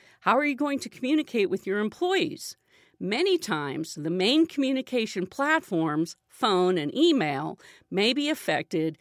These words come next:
and alternative methods of contacting your employees will be needed. A good communication plan will account for initial communications at the onset of a disaster, as well as ongoing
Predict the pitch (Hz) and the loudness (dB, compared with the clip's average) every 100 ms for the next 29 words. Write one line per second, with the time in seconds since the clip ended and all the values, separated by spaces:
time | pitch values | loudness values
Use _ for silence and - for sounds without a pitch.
0 | - _ 156 - 170 165 - 311 311 196 | -16 _ -4 -2 -2 -2 0 2 2 2
1 | 151 165 165 - 165 156 143 - 196 208 | 0 0 -2 -2 -4 -4 -10 -4 -2 -2
2 | 214 196 - 220 214 233 247 - 160 147 | -2 -4 -4 -6 -4 -4 -6 -4 -2 -2
3 | 147 147 - 147 180 175 185 165 160 - | -2 -6 -8 -10 -6 0 2 2 0 -8
4 | _ _ _ _ _ _ _ - 156 220 | _ _ _ _ _ _ _ -8 0 2
5 | 262 - 277 262 254 - 240 233 220 - | 2 0 -2 0 -2 0 0 0 -4 -4
6 | 170 165 160 160 147 - 226 208 214 - | -2 0 0 0 -4 -6 -2 0 -2 -4
7 | 170 151 151 196 370 381 320 247 214 175 | -4 -2 0 0 0 -2 -2 -2 -2 -2
8 | - 175 180 185 180 151 - 151 185 349 | -2 -2 0 -2 -4 -6 -8 -4 2 2
9 | 392 - 165 160 156 143 143 139 147 151 | 2 0 -2 -2 -8 -10 -10 -6 -4 -4
10 | - 151 156 156 - - - - 165 175 | -6 -6 -6 -8 -16 -20 -18 -10 -4 2
11 | 180 170 165 - 190 226 214 180 170 | 4 4 0 2 2 2 2 2 2